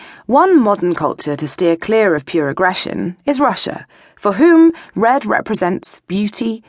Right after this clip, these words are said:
joy, and vibrancy. The Russian word for red is krasny,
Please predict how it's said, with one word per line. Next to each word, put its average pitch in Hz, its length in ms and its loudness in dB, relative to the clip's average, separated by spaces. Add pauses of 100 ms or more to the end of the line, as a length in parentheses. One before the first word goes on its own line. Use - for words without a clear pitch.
(140)
joy, 185 480 0 (240)
and 262 160 -2
vibrancy. - 840 -6 (500)
The 190 100 0
Russian 269 540 2
word 254 320 4
for 147 160 -8
red - 380 -6 (260)
is 220 140 -4
krasny, 156 680 -2